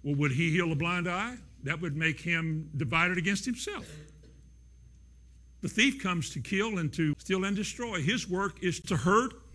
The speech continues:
maim, kill, put down, make miserable.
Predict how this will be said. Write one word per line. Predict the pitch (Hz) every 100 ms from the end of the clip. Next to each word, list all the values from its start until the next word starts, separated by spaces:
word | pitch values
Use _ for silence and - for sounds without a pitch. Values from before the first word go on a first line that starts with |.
| - - -
maim, | 165 196 226 208
kill, | - 208 220
put | 180 214 185
down, | 170 190 202 196
make | 185 190 170
miserable. | 170 131 - -